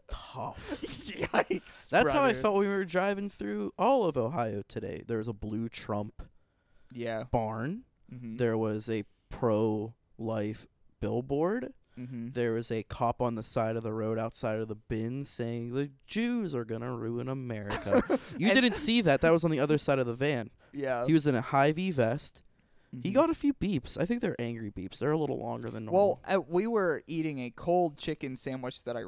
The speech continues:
Speaker 2: ripped apart
Speaker 1: I was
Speaker 2: like
Speaker 1: eating
Speaker 2: an
Speaker 1: it in
Speaker 2: animal.
Speaker 1: involuntarily open face because I dropped the half of the bun in between the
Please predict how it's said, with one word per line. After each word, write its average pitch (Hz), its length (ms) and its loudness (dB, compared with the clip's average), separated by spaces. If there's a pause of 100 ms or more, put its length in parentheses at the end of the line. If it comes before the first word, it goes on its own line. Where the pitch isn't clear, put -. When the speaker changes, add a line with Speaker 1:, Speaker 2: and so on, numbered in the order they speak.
(100)
Speaker 2:
ripped 143 260 -4
apart 147 200 4
Speaker 1:
I 190 100 8
was 202 80 4
Speaker 2:
like 156 100 -2
Speaker 1:
eating 151 240 0
Speaker 2:
an 139 60 2
Speaker 1:
it - 20 0
in - 60 0
Speaker 2:
animal. 123 420 -2
Speaker 1:
involuntarily 160 1200 4
open 123 300 2
face 139 300 0
because 123 300 -4
I 113 100 0
dropped 117 300 0
the 117 100 -2
half 117 260 0
of 113 80 -4
the 110 60 -2
bun 113 300 0
in 110 100 -2
between 117 460 -4
the 117 400 -2